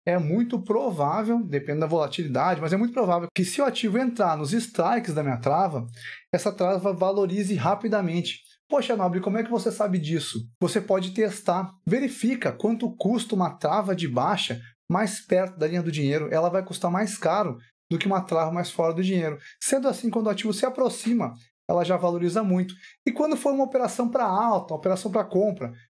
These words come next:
eu posso fazer uma trava de alta com call. "Ah, vale a pena fazer uma trava de baixa com call, uma trava de alta com put?"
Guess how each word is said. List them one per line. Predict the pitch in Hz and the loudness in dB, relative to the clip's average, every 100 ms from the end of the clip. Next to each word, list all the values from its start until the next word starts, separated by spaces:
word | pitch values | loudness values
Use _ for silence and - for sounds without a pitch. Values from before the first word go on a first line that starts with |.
| - | -2
eu | 262 | 0
posso | 202 190 190 | 2 0 0
fazer | 208 185 | -2 0
uma | 196 214 196 | 0 0 0
trava | 185 160 165 | 0 0 0
de | 175 208 | 0 2
alta | 175 175 185 | 2 0 -2
com | 240 | -2
call. | 233 190 180 175 _ _ - | 2 4 2 0 _ _ 0
"Ah, | 233 | 2
vale | 220 269 | 4 2
a | |
pena | 262 240 247 | 2 0 0
fazer | 220 196 | 0 2
uma | 214 | 0
trava | 208 196 202 | 2 0 2
de | 185 | 0
baixa | 185 180 190 190 | 0 0 0 -2
com | 175 | -2
call, | - 175 202 156 | 2 2 2 0
uma | 160 | -2
trava | 147 185 180 | 0 2 2
de | 175 | 2
alta | 175 | 0
com | 160 160 | -2 -4
put?" | 127 208 - | 0 0 0